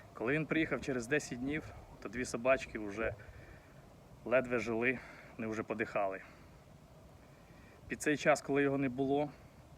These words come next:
їх сильно почали закусувати блохи. І вони вже не могли нічого їсти. Вони вже подихали від того, що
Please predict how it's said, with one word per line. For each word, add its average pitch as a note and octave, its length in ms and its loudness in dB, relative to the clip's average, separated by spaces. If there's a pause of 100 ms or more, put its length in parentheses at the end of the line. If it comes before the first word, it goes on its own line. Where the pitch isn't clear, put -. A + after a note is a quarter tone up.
(200)
їх A2+ 140 -6
сильно C#3+ 320 2
почали A#2 340 -2
закусувати G#2+ 580 -6
блохи. G#2 420 -6 (1080)
І A#2 440 -2
вони B2 240 0
вже B2+ 140 -4
не C3 100 2
могли C3 280 2
нічого B2 340 -2
їсти. A#2+ 400 -6 (320)
Вони A2 160 -4
вже G#2 360 -2 (540)
подихали A2+ 500 2
від G#2 180 -6
того, G#2+ 240 -2
що G2+ 540 -4